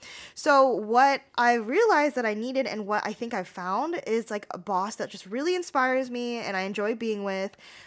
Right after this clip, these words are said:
Um, it's a team that I really like working with. I feel like I fit in, and, like,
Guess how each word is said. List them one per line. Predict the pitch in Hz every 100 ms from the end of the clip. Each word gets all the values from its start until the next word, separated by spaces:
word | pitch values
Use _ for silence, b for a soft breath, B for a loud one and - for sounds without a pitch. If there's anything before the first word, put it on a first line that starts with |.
| B
Um, | - 190 180 180 -
it's | 214
a | 202
team | - 269 262 262
that | 226
I |
really | 208 208 262 269
like | 254 254
working | 220 220 233
with. | 226 220
I | 208
feel | - 277
like | 359 330
I |
fit | 294 226 208
in, | 214 220 226 226
and, | 226 - 196 190
like, | 185 175